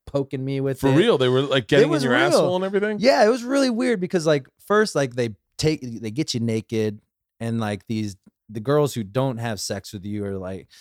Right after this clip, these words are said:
Speaker 1: they're washing you and they're like, I could hear 'em, like, making fun of my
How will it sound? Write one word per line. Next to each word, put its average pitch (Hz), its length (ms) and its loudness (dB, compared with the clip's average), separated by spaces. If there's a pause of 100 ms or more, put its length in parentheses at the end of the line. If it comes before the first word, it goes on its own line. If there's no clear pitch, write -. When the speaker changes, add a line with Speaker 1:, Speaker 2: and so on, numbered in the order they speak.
(440)
Speaker 1:
they're 110 240 -4
washing 110 580 0
you 110 140 -4
and 104 260 -2
they're 104 120 -4
like, 98 340 -6
I 147 60 -6
could 160 160 -8
hear 285 160 0
'em, 349 80 -4
like, 185 180 2
making 202 240 0
fun 220 220 2
of 214 80 2
my 131 100 2